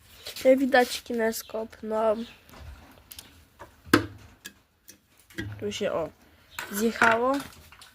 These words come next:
Hmm. No, nie widać po nim, żeby gdzieś tam coś padało w środku.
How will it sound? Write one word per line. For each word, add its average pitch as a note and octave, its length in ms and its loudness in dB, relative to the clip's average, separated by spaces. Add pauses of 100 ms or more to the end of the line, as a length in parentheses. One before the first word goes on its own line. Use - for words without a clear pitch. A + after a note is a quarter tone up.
(1120)
Hmm. C4+ 560 4 (220)
No, - 1200 -4 (160)
nie E4+ 140 -4
widać D4+ 380 4
po A#3+ 200 -2
nim, B3 200 -4
żeby A#3 280 -4 (520)
gdzieś A3+ 280 -8
tam A3+ 180 -4
coś - 440 -6
padało A3+ 500 6
w - 80 -14
środku. G3+ 680 -4